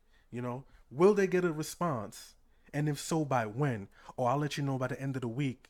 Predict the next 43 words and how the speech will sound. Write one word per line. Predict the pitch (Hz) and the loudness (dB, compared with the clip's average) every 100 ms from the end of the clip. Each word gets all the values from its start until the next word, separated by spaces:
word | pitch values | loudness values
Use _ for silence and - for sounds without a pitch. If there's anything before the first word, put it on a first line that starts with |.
| - | -6
"Oh, | 123 | -4
it's | 113 127 | -6 -4
Monday | 143 151 156 | -4 -2 -2
right | 151 143 | -2 -4
now. | 156 151 151 - - _ - | -4 -4 -6 -12 -20 _ -8
You | |
know | 131 139 | -4 -2
what? | 147 143 | -4 -6
I'll | 135 | -6
let | 139 139 | -6 -4
you | 139 | -4
know | 127 | 0
by | 110 | 0
Friday | 98 - 131 127 123 101 101 - _ _ _ _ | -2 -2 2 2 2 -4 -8 -14 _ _ _ _
whether | - 127 120 | -4 -4 -2
or | 113 | -4
not | 117 120 110 135 | -2 -2 -4 -10
we're | 127 | -8
gonna | 120 | -8
be | 110 | -8
moving | 107 117 107 101 | -8 -8 -8 -8
forward." | - 117 98 92 _ _ _ _ _ _ _ _ - | -6 -4 -6 -12 _ _ _ _ _ _ _ _ -12
You | 113 | -8
know, | 113 - | -8 -6
and | 139 | -4
if, | 139 - - | -4 -6 -8
if | 143 151 | -6 -2
you | |
know | 165 175 | -2 -2
for | 175 175 | -2 -2
a | |
fact | 151 - 185 185 - _ _ _ | -4 -4 -6 -6 -12 _ _ _
somewhere | - - 151 151 156 | -12 -6 -2 0 0
in | |
the | 139 | -2
middle | 143 151 | -2 -2
of | 147 | -2
the | 139 | -2
interview, | 165 185 180 190 220 - _ _ _ _ - | 2 4 4 2 -2 -6 _ _ _ _ -2
don't | 156 202 | 0 0
waste | 160 170 180 | 2 0 0
your | 143 156 | -2 -2
time. | - 127 107 98 107 | -2 -4 -4 -6 -10